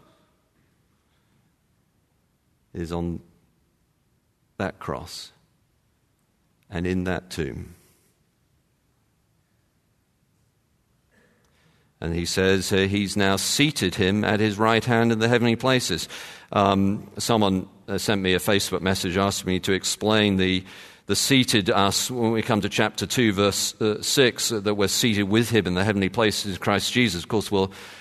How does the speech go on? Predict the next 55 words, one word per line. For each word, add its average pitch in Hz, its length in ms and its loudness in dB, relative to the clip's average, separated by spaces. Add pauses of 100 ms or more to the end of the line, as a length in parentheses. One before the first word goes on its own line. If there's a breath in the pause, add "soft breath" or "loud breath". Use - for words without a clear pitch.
(180 loud breath)
uh, 90 280 2
we'll 104 180 2
do 113 220 4
that. 82 240 2
Actually, 87 260 -2
that's 92 200 -2
the 87 80 -6
text, - 380 -4 (220)
uh, 92 100 -6
we're 92 100 -2
looking 92 220 -6
at 87 80 -4
on 85 160 -4
Good 87 140 -6
Friday, 113 460 2
and 92 100 -2
we'll 98 100 -2
do 107 140 0
that 95 180 0
when 87 100 -2
we 90 80 -2
get 127 260 2
there. 87 280 -4 (1080 soft breath)
But 123 180 4
the 117 80 2
seated 185 840 6
him 107 640 4
at 135 240 4
his 120 180 4
right 117 260 4
hand 110 200 2
in 104 60 2
the 101 60 2
heavenly 98 280 2
places, 143 540 0
the, 131 240 -4
the 120 180 4
Apostle 135 420 4
Paul 135 460 4
is 117 320 2 (400 loud breath)
using 139 480 4
language 127 480 4
from 120 140 2
the 113 100 4
Old 113 180 4
Testament, 127 640 0
particularly 127 400 0
Psalm 120 460 4
eight 131 400 2
and 104 120 0
Psalm 113 300 2
a 101 60 4
hundred 104 280 2
and 95 140 0
ten, 131 400 2